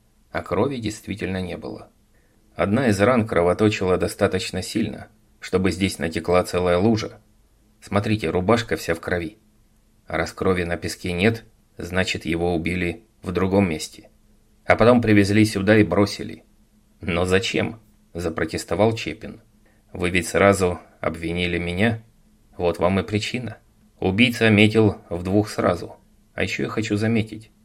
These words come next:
выстрел, который я услышал ночью, был сделан уже в мертвого. «Это почему ты так решил?»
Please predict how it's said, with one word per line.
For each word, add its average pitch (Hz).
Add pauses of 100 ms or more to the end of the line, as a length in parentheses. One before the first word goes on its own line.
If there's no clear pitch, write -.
(200)
выстрел, 95
который 82
я 78
услышал -
ночью, - (320)
был 107
сделан 101
уже 95 (180)
в 90
мертвого. - (640)
«Это -
почему 101
ты 90
так 85
решил?» 90